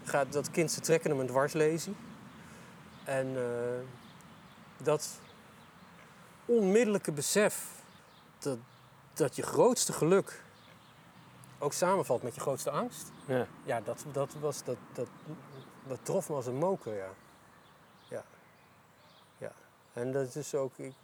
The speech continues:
Speaker 1: ben dus wel aar-, aardig wat mensen kwijtgeraakt. Onder andere de geweldige zus van Josephine, die op haar eenenveertigste op de piste doodviel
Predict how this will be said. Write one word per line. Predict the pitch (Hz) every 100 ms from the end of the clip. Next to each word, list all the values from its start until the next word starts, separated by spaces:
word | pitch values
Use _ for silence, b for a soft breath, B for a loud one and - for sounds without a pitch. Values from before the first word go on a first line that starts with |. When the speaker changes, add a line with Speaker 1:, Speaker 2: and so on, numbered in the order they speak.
| 151 151 147
Speaker 1:
ben | 131 127
dus | 127 - 123
wel | 127 131 135
aar-, | 127 127 131 135 135
aardig | 135 123 127
wat | 120
mensen | 123 127 123 -
kwijtgeraakt. | - 123 - 139 139 131
Onder | 127 127
andere | 131 127 120
de | 120 113 - B B B B B B B B - - - -
geweldige | - 117 131 139 -
zus | 117 123
van | - 120
Josephine, | 117 113 - 147 170 - - - 143
die | 120 123 127 135
op | 127
haar | 131
eenenveertigste | 135 139 - 135 127 135 -
op | 127 -
de | -
piste | 151 - 131
doodviel | 127 131 - 123 113